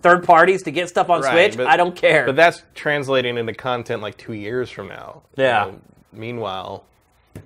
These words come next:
Speaker 1: I guess that is really the problem, is that they're not all in already, already, or yet.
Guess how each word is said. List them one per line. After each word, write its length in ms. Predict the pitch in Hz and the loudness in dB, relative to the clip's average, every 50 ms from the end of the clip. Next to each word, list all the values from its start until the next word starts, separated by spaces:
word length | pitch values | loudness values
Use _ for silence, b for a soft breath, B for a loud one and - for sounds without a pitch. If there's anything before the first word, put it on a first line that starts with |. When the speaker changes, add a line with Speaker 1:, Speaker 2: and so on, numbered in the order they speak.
| _ _ _ - _ _ | _ _ _ -20 _ _
Speaker 1:
I 120 | - 170 208 | 2 4 4
guess 120 | 247 240 | 4 6
that 180 | 220 220 185 170 | 6 4 6 6
is 180 | 180 180 151 147 | 4 2 4 4
really 220 | 156 170 151 135 | 4 4 4 2
the 80 | 127 117 | -2 -2
problem, 420 | - 143 131 110 95 85 78 73 _ _ _ | -2 0 0 0 -2 -4 -10 -20 _ _ _
is 140 | 135 156 139 | -8 -4 -2
that 160 | 165 175 175 - | -4 -4 -2 -2
they're 160 | 175 170 160 | -2 -2 -2
not 360 | 160 165 165 165 175 175 - | -2 0 2 2 2 0 0
all 340 | 156 147 147 143 143 143 147 | 2 4 4 4 4 2 0
in 140 | 147 143 143 | -2 -2 0
already, 720 | 135 131 127 123 139 147 151 131 127 120 113 110 107 - _ _ _ _ _ _ _ _ _ _ _ _ _ | 0 2 2 2 2 0 2 0 0 -2 -4 -6 -10 -14 _ _ _ _ _ _ _ _ _ _ _ _ _
already, 580 | 110 113 104 117 123 104 98 95 98 104 104 _ _ _ _ | -4 -2 2 2 2 2 2 -2 -6 -8 -10 _ _ _ _
or 80 | 104 104 | -8 -8
yet. 480 | 104 90 113 151 160 139 117 - - | -6 0 4 4 6 6 4 0 -8